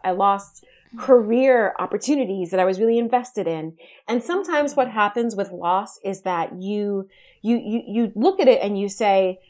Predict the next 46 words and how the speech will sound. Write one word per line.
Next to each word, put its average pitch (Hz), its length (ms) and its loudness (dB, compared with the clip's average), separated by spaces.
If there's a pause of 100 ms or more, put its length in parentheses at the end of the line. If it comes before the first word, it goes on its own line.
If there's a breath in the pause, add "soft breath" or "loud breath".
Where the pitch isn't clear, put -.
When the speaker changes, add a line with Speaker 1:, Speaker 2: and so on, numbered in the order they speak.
(160 soft breath)
Speaker 1:
"Do 240 140 6
I 254 80 10
want 262 280 2
to 330 80 -6
be 311 80 0
the 269 80 -2
kind 254 220 -6
of 233 80 -10
person 214 400 -4
that 175 240 -2
looks 196 460 -6
and 196 160 0
experiences 202 540 -6
this 208 140 -8
loss 208 300 -2
and 175 140 -6
reacts 175 340 -6
from 262 120 -2
that? 269 140 4
Or 233 80 0
do 196 120 -4
I 196 80 2
want 214 180 -2
to 262 60 0
make 208 180 -2
it 208 160 -6
better 196 280 -2
so 254 120 -10
that 180 220 -4
others 208 320 -2
don't 185 180 -2
have 175 200 -10
to 175 140 -2
experience 185 440 -8
the 180 40 -14 (140)
same 170 140 -8
thing?" 165 340 -12 (440 loud breath)
Um, 208 180 -2
and 214 80 -4
I 226 80 -4
think 277 220 2
Speaker 2:
Mm. - 20 -10
Speaker 1:
between 226 580 -4
looking 208 300 -4
at 220 120 -6
the 190 280 -2